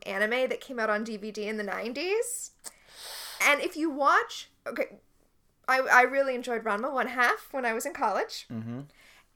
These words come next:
Speaker 1: And if you watch it dubbed and subbed, there are some episodes where the translation is entirely different. It's a different story, practically,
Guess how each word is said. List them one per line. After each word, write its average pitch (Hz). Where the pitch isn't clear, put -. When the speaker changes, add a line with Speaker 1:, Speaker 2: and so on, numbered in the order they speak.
Speaker 1:
And 240
if 277
you 285
watch 349
it 277
dubbed 262
and 226
subbed, 226
there 277
are 359
some 415
episodes 294
where 262
the 240
translation 294
is 277
entirely 269
different. 208
It's -
a 220
different 285
story, 226
practically, -